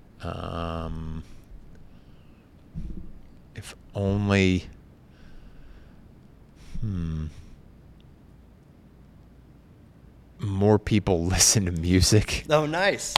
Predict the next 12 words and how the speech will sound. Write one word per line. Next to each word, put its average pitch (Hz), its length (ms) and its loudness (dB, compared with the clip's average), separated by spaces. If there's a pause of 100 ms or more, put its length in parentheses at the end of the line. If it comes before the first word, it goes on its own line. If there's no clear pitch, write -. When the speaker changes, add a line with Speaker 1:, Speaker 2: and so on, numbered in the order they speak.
Speaker 2:
nice. 151 220 -4
Speaker 1:
I 151 60 12
mean, 135 340 12
Speaker 2:
Nice. 123 460 4 (120)
Speaker 1:
it, 139 220 10
it 127 100 6
just, 139 400 10 (880)
it, 151 180 -4
it 131 160 8
always 139 340 10
seems 127 300 4
that, 107 120 4